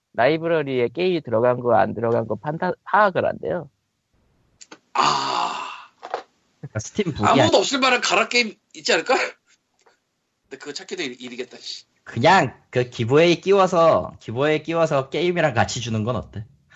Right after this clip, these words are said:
Speaker 1: 아니, 근데 스팀 계정이 없으신 분도 있을 수도 있기 때문에.
Speaker 2: 근데 피오지를 들으면서 참가를 하면서 스팀 계정이 없으면은 그거는 좀.
Speaker 1: 아니, 없을 수도
Speaker 2: 그,
Speaker 1: 있지.
Speaker 2: 그건 좀.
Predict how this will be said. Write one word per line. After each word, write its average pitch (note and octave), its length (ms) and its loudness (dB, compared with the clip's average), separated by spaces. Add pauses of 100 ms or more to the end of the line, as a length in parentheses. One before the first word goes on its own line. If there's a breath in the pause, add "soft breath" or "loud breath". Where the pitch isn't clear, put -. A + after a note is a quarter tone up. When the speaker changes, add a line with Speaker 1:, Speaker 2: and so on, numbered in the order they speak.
(120)
Speaker 1:
아니, F#2 160 -2
근데 A2 440 2
스팀 - 320 -6
계정이 D3 440 2
없으신 A2+ 400 0
분도 A2+ 240 0
있을 - 220 -4
수도 - 240 -8
있기 G2 160 -6
때문에. G2+ 400 2 (1500 soft breath)
Speaker 2:
근데 C3+ 280 -2
피오지를 F#3 500 4
들으면서 C3+ 680 -2
참가를 F3+ 480 -2
하면서 D#3 300 -6
스팀 - 220 -12
계정이 G3 280 -2
없으면은 C3+ 480 -6
그거는 B2 360 -6
좀. G#2+ 120 -18 (1300)
Speaker 1:
아니, - 140 2
없을 A2+ 180 -2
수도 - 200 0
Speaker 2:
그, D#3 80 4
Speaker 1:
있지. A#2 160 0
Speaker 2:
그건 A2 180 0
좀. - 160 -14